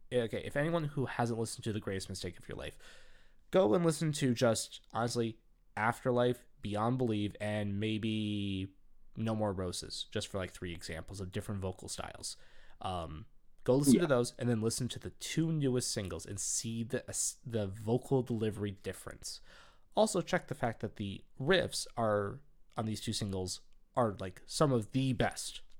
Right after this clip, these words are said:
Speaker 1: that have been released by Holding Absence. They are so fucking nice. Um, uh, the vocal delivery is really, really interesting, and I am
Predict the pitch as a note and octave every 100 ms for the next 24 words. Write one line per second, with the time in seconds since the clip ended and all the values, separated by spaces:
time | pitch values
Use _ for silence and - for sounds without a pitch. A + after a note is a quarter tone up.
0 | - - - - - - A2+ - A2+ G2
1 | G2+ G2+ G2+ F#2+ G2+ F#2+ - A2+ F#2+ F2
2 | - - - - G2+ F#2+ - - - A#2+
3 | - - - G2+ F#2+ - - - - -
4 | - - - G#2+ F#2 F2 E2 D#2+ - -
5 | - - - - - - - - - -
6 | - - - - - - - - - C#3
7 | C#3+ F3 F#3+ G3 F#3+ C3 A#2 A2+ G#2+ F#2+
8 | G2+ A#2 A#2 A2+ G#2 G2 - G2+ F2 G2+
9 | G2+ G2+ F#2+ G2 A2 A2+ A2+ G2 F2+ A#2+
10 | G2+